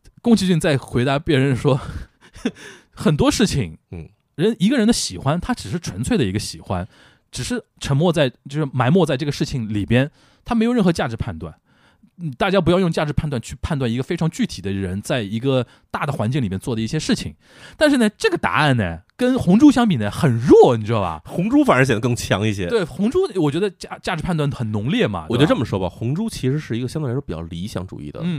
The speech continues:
Speaker 2: 结论，
Speaker 1: 嗯，对。
Speaker 2: 然后到了现在起风的这个结论呢，其实是一个相对来说比较现实的结论。
Speaker 1: 嗯。
Speaker 2: 就是我们人在生活在这个世界上，无论你在任何一个历史时代里面，
Speaker 1: 嗯。
Speaker 2: 我们没法，没有办法去摆脱掉历史时代的那些背景。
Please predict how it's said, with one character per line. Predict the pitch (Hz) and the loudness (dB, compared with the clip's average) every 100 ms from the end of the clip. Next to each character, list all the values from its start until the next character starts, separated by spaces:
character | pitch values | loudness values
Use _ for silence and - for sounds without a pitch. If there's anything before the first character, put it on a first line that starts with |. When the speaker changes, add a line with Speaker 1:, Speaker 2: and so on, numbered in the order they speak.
| 95 | -8
Speaker 2:
结 | - 82 | -10 -10
论， | 82 80 | -8 -8
Speaker 1:
嗯， | 82 | -6
对。 | |
Speaker 2:
然 | 107 | -2
后 | 139 135 - | -2 -2 0
到 | 139 | 2
了 | 117 107 | 2 0
现 | - 131 | -2 -4
在 | 104 | -4
起 | - 95 | -6 -6
风 | 147 156 | -4 -2
的 | |
这 | 107 | -2
个 | 92 | -4
结 | 92 95 | -4 -2
论 | 95 | -2
呢， | 87 | -4
其 | - 107 | -4 -6
实 | |
是 | 135 107 | -4 -6
一 | |
个 | 120 | -6
相 | - 143 | -6 -4
对 | |
来 | 107 | -4
说 | 131 | -6
比 | - | -10
较 | |
现 | - - 135 90 | -12 -4 -4 -4
实 | - | -14
的 | |
结 | - - | -18 -18
论。 | - | -16
Speaker 1:
嗯。 | 139 123 90 - | -16 -16 -18 -8
Speaker 2:
就 | - 127 | 2 2
是 | - - _ _ | 2 -10 _ _
我 | 98 | -2
们 | 98 98 | -2 -2
人 | 92 98 101 131 | 0 0 2 0
在 | 160 123 | -2 -4
生 | - 156 160 | -2 -4 -4
活 | 113 | -4
在 | 107 | -4
这 | 98 | -6
个 | 92 | -8
世 | - 107 | -10 -8
界 | 110 90 | -6 -4
上， | 85 78 | -6 -6
无 | 92 | -2
论 | 113 | -2
你 | 107 | 0
在 | 90 | -2
任 | 117 139 | -2 -2
何 | 95 | -2
一 | 98 | -2
个 | |
历 | 101 | -4
史 | 78 | -8
时 | - 87 | -14 -10
代 | 95 | -8
里 | 80 | -8
面， | 76 78 | -10 -12
Speaker 1:
嗯。 | 92 - | -14 -16
Speaker 2:
我 | - 92 | -8 -6
们 | 87 | -2
没 | 95 | -2
法， | 135 139 90 _ _ | -2 -4 -6 _ _
没 | 127 | 2
有 | 185 | 4
办 | 311 170 | 2 -2
法 | 90 | -6
去 | - - | -10 -8
摆 | 92 78 | -8 -8
脱 | - 117 | -6 -4
掉 | 107 | -2
历 | 147 147 120 | -4 -6 -6
史 | 85 | -8
时 | - - | -12 -8
代 | 123 120 | -6 -6
的 | 90 | -8
那 | 82 | -8
些 | 92 | -8
背 | 85 76 | -8 -10
景。 | 76 | -14